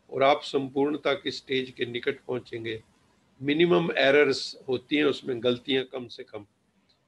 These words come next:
तो वर्तमान श्रेष्ठ होने से भविष्य भी श्रेष्ठ हो जाएगा। वर्तमान को पकड़ो, इस second को पकड़ो।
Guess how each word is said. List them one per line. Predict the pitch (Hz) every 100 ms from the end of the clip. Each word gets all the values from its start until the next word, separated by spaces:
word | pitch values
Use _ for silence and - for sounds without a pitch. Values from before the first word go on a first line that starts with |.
| _ _ _
तो | 135
वर्तमान | 127 151 - 156 160 165 - -
श्रेष्ठ | - - 143 170 -
होने | 139 131 127
से | 123 - 127
भविष्य | 110 127 147 - 143
भी | 131
श्रेष्ठ | 127 120 120 -
हो | 117
जाएगा। | 107 113 110 113 113 _ _ _ _ _
वर्तमान | 123 139 - 127 139 151
को | 147
पकड़ो, | 135 123 - 123 120 _ _ _ _
इस | 175 -
second | - 135 131 156
को | 151 147
पकड़ो। | - 120 120 117